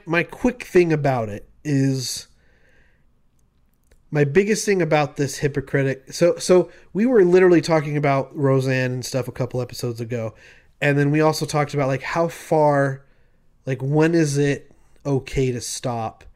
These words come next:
or when do you excuse and say it's okay for what they did? And honestly, I think with this is when it, we have found it. Like, I think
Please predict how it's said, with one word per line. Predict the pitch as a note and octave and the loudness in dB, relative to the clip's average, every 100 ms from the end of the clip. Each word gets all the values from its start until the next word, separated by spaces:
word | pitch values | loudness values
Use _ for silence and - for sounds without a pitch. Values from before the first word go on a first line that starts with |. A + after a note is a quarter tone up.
| _ _ - | _ _ -2
or | D3+ | 2
when | E3 F#3+ | 4 2
do | F#3+ | 0
you | G3+ G3 F#3+ | 0 0 0
excuse | D#3+ A2 - - D#3+ E3 D3 | -4 -10 -12 -8 -2 0 0
and | C#3 | -4
say | C3 C#3+ C3+ | -6 -2 -2
it's | C3 | -4
okay | C3+ - C#3 | -8 -4 -4
for | C3 B2+ | -2 -4
what | A#2+ A2+ | -6 -8
they | A2+ | -12
did? | A2 A2+ F#2+ - _ _ _ _ _ _ _ _ _ - | -10 -10 -10 -14 _ _ _ _ _ _ _ _ _ -4
And | C#3 | 0
honestly, | D#3+ F#3+ F#3+ G#3+ G#3+ | 2 2 0 0 0
I | D3+ | 0
think | - - D3+ C#3+ D#3+ | -2 -2 -2 -4 -4
with | C3 A2+ | -4 -2
this | C#3 E3 E3+ | -2 -2 -2
is | C#3 A#2+ | -8 -6
when | C3+ B2 - - | -6 -6 -8 -8
it, | C#3 | -6
we | D3+ D#3 | -2 0
have | D3 - | 0 -2
found | - C#3 A#2+ G2+ | 0 0 -2 -10
it. | - - - | -18 -18 -10
Like, | C3 | -6
I | C#3 | -4
think | C3+ D#3 - | -2 -4 -6